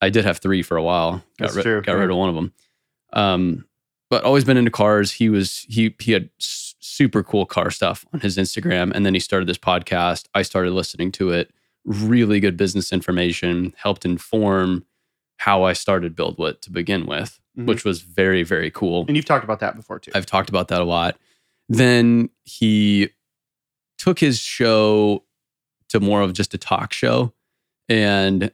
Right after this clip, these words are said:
Speaker 1: <laughs> it's called The Real A F now. And I think half of our company really enjoys it. And half of our company would absolutely
Speaker 2: <laughs>
Speaker 1: hate it.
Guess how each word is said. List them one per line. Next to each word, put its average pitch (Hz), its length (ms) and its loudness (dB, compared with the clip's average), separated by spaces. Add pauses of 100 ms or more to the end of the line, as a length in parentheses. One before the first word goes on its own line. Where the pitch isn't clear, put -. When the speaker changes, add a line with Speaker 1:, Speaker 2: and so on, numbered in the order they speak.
(120)
Speaker 1:
<laughs> 107 240 -2 (680)
it's 107 260 -2
called 107 200 2
The 98 60 0
Real 107 220 4
A 107 100 4
F 92 220 0
now. 87 280 0 (480)
And 101 220 2
I 92 60 2
think 98 240 -2
half 110 220 2
of 107 100 -4
our 104 100 2
company 104 640 0 (300)
really 113 400 4
enjoys 107 420 2
it. 160 220 -2 (260)
And 107 100 2
half 104 220 2
of 95 100 -2
our 98 120 2
company 98 420 0
would 92 340 0 (280)
absolutely 107 1800 2
Speaker 2:
<laughs> - 60 -10
Speaker 1:
hate 98 320 2
it. - 180 -8